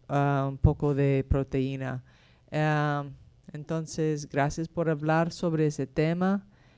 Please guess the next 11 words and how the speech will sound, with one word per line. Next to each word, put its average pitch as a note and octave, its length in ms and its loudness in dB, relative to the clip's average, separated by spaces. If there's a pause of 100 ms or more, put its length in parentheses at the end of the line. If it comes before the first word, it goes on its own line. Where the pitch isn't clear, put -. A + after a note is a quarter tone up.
(140)
Es D3 800 2
un D3 160 -2
tema D3 400 0 (560)
con C#3+ 220 -4
tanta E3 400 2
importancia E3+ 920 0 (440)
para D3+ 640 6
la C#3+ 160 4
sobrevivencia, D#3+ 1080 4
para D3 260 2
mí, F3+ 440 2